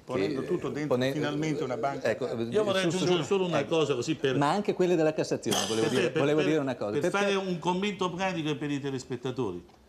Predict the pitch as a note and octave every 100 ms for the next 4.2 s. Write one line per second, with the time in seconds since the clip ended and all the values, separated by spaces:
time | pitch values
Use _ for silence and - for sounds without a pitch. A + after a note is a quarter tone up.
0 | _ - - - A#2+ C3 D#3 A3 G#3 D3+
1 | - C3+ A#2 A#2 B2+ B2 B2+ B2 A#2 A#2
2 | A#2 A#2+ A#2 A2+ A2+ A2 A2 G#2+ G#2 G#2+
3 | C3+ C#3+ A3+ D#3+ C3 - A2 E2 - -
4 | F3